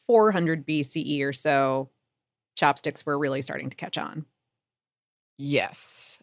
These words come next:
Speaker 2: Um, however, <laughs> on the other hand, other sources say the first chopsticks originated in China around seventeen sixty-six to eleven hundred twenty-two B C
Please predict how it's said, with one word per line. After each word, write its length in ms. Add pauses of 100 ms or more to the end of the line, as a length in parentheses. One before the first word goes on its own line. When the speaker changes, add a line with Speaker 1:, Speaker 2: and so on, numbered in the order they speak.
Speaker 2:
Um, 460 (520)
however, 360 (120)
<laughs> 60
on 160
the 120
other 200
hand, 400 (560)
other 220
sources 320
say 160
the 120
first 300
chopsticks 420
originated 500
in 100
China 320
around 300
seventeen 480
sixty-six 680 (400)
to 420
eleven 300
hundred 220
twenty-two 560
B 160
C 220